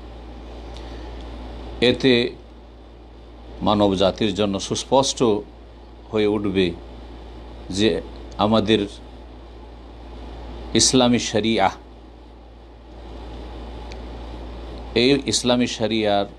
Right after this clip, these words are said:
মূল উদ্দেশ্যই হচ্ছে মানব জাতির চরিত্র গঠন এবং চারিত্রিক উন্নতি সাধন, আত্মার পরিশুদ্ধি।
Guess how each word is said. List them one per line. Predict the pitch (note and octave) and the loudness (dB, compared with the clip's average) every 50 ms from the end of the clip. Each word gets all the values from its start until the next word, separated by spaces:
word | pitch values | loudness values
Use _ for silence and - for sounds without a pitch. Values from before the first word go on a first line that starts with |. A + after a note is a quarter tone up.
| - - | -14 -10
মূল | F#2 G2+ G#2+ G#2+ A2+ | -6 -2 -2 -2 0
উদ্দেশ্যই | A2 G#2 F#2 F2 F2 A#2+ B2+ B2+ - - - C3 A2+ | 0 -2 -4 -2 2 2 2 2 2 0 0 0 2
হচ্ছে | G#2+ A2+ G#2+ - - - - A2 F#2+ F2+ F2 F2 - - - - - - - - - - - - - - - - | 2 0 -2 -2 -4 -2 0 0 0 0 -2 -6 -8 -16 -20 -20 -20 -20 -20 -20 -18 -18 -18 -18 -18 -16 -14 -6
মানব | - F#2+ G#2+ A2+ A#2 B2+ A#2+ G#2 | 2 4 6 6 6 6 6 4
জাতির | G2 F#2 A2 G#2+ F#2+ - - A2 G2 F#2+ F#2 F2 E2+ - - - - - - - | 4 4 4 4 2 2 -2 -4 -2 -2 -4 -6 -8 -12 -14 -18 -20 -20 -16 -6
চরিত্র | - - C3+ C3+ C#3+ C#3+ - - A#2 G#2 | 0 2 4 4 4 0 0 0 0 2
গঠন | - G2 F2+ F2+ - - E2+ E2+ - - - - - - - - - - - - - - - - - - - - - - - - - | 2 2 -2 -2 -4 -10 -10 -10 -12 -16 -18 -18 -18 -18 -18 -18 -18 -18 -18 -18 -18 -18 -18 -18 -18 -16 -16 -16 -14 -14 -12 -4 2
এবং | - G#2+ A2 G#2+ A#2 B2 B2 B2 B2 A#2+ A#2 A2+ | 4 4 6 8 8 8 8 8 8 6 4 0
চারিত্রিক | - - A#2+ A#2 A#2+ A#2 A#2 - A#2 A#2 A#2+ A#2+ A#2+ - - | 2 4 4 6 4 2 0 -2 0 2 2 0 0 -2 -4
উন্নতি | A2 A2+ A#2+ B2 A#2 - B2+ G#2+ | -2 0 2 0 0 0 -2 -4
সাধন, | - - F2 E2 - - - - - - - - - - - - - - - - - - - - - - - - - - - - | -2 0 -2 -2 -2 -4 -14 -14 -14 -16 -18 -18 -18 -20 -20 -18 -18 -18 -18 -18 -18 -18 -18 -18 -18 -18 -16 -16 -16 -10 0 2
আত্মার | G#2+ A2+ A2+ - - - - B2 A2+ G#2+ G#2+ A2 - - - - - - | 2 2 2 0 -8 2 4 6 8 8 8 6 4 2 -12 -12 -4 0
পরিশুদ্ধি। | A2+ C3+ C#3+ C3+ - - A2+ - - - - - - - | 2 2 2 2 -2 -4 -6 -6 -6 -12 -14 -16 -16 -16